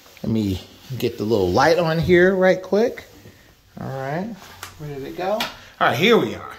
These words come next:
All right, with the, with the walk-in closet with a lot of space here. All right, there is a mudroom area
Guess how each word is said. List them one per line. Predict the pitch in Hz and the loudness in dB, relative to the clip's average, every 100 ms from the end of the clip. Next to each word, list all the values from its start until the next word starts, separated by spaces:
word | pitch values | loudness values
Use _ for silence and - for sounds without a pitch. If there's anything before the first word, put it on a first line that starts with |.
| - | -4
All | 180 | 0
right, | 143 - - | 0 -2 -10
with | 113 151 131 135 - - - - _ | -4 0 0 -2 -8 -16 -20 -20 _
the, | 113 131 123 120 120 127 202 220 - _ _ _ _ _ _ _ _ _ _ _ _ _ _ | -6 -4 -4 -4 -4 -2 -2 -6 -12 _ _ _ _ _ _ _ _ _ _ _ _ _ _
with | 120 123 | -4 -4
the | 131 120 | -4 0
walk-in | 123 127 160 | 0 0 -4
closet | 151 175 226 180 113 - - - | 0 0 2 0 -2 -4 -18 -8
with | 123 - | -8 -4
a | - 143 | -4 -2
lot | 131 131 131 131 117 | -2 0 2 0 -2
of | 113 | -4
space | - 113 101 95 - | -4 -4 -4 -4 -6
here. | 107 90 73 - - - _ _ _ _ _ - - _ - _ - - _ - | -4 -6 -8 -16 -20 -20 _ _ _ _ _ -20 -20 _ -20 _ -20 -20 _ -2
All | 156 147 | 0 2
right, | 175 165 - - | 2 2 0 2
there | 160 170 | 4 4
is | 160 - 165 | 2 -2 -4
a | 143 139 131 - - - _ _ | 0 2 0 -2 -10 -20 _ _
mudroom | 117 135 165 202 190 190 185 185 | -8 0 2 2 0 0 0 0
area | 170 175 175 170 175 185 | 0 2 2 2 2 0